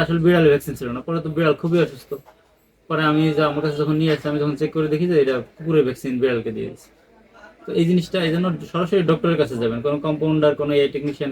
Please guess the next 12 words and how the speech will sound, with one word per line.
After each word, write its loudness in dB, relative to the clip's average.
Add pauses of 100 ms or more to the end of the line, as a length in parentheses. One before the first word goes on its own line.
কোনো -4 (140)
উপসহকারী, 0
এদের 2
কাছে -12
না। -18 (480)
ওরা 2
ওদের 2
দাপ্তরিক 0
কাজ -2
করতেছে, -6
ওরা 4
করতে, -2